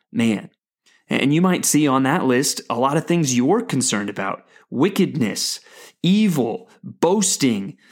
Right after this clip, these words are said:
uh, spe-, people speaking lies, bloodthirsty and deceitful men. Y-, you might have concerns about all of those things in the world that you look out and see. Well, you can talk to the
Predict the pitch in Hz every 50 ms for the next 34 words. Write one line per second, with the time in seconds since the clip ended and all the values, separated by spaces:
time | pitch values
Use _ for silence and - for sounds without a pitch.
0 | _ _ - - - - - - 151 - - - - - - 170 - - - 165
1 | 165 165 180 170 - - - 196 190 185 190 196 185 180 170 170 170 180 196 202
2 | 185 147 120 104 101 127 - - - 127 127 143 180 185 180 - 190 190 190 185
3 | 185 - 185 180 170 151 135 123 127 131 127 - - - 185 190 185 185 - -
4 | 180 170 170 175 185 196 156 110 95 - - - - - - - 135 139 143 139
5 | 160 220 226 233 208 185 - - 165 156 - - 156 143 - 160 165 170 165 165
6 | 165 156 151 143 151 165 175 185 185 180 147 160 175 196 208 190 - - 131 123
7 | 123 127 127 135 135 139 135 127 135 156 165 175 180 156 143 139 127 127 123 127
8 | 147 185 214 226 202 175 160 - - 131 107 101 98 - - _ _ - - -
9 | _ _ - - 117 110 98 - - 113 101 95 92 - _ _ _ _ - -
10 | - - 120 120 113 123 117 117 127 156 196 220 190 - 185 147 135 127 - 127
11 | 120 117 104 - - - - 139 123 123 127 120 117 - -